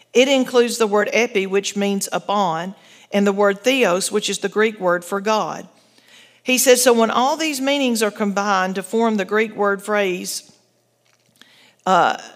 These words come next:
together, it actually means a faith that is projecting forward and is fully and wholly focused on God and not on anything else."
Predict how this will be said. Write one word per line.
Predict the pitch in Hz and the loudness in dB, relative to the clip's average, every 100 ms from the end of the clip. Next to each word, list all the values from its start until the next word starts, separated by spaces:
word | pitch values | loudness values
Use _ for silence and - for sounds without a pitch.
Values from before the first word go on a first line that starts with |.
| _ - - - 190 220 | _ -20 -20 -18 -14 -6
together, | 214 233 233 196 | 0 2 2 2
it | 202 226 220 | 4 4 4
actually | 220 254 - 269 | 0 0 -2 -2
means | 240 226 220 226 233 226 | 0 2 2 0 -2 -2
a | 190 | -2
faith | 185 - 233 262 294 294 | -2 -2 0 0 -2 -4
that | 226 196 | -2 -2
is | 190 | -2
projecting | - 202 185 214 226 254 254 | -6 -6 -2 -2 -4 -8 -8
forward | 254 214 180 180 | -4 -2 -2 -4
and | - 190 | -4 -6
is | 180 175 | -4 -4
fully | - - 254 262 277 - | -6 -4 -2 0 -2 -4
and | 196 | -6
wholly | 185 226 240 240 | -2 0 0 -2
focused | 240 220 202 208 - | -2 -2 -2 -4 -4
on | 190 180 | -6 -4
God | 196 190 165 160 | -2 0 0 -2
and | 185 | -2
not | 185 190 | -2 -2
on | 180 - | -2 -4
anything | 208 220 226 202 208 190 | -4 -2 -4 -4 -4 -4
else." | 151 - - - | -6 -10 -14 -16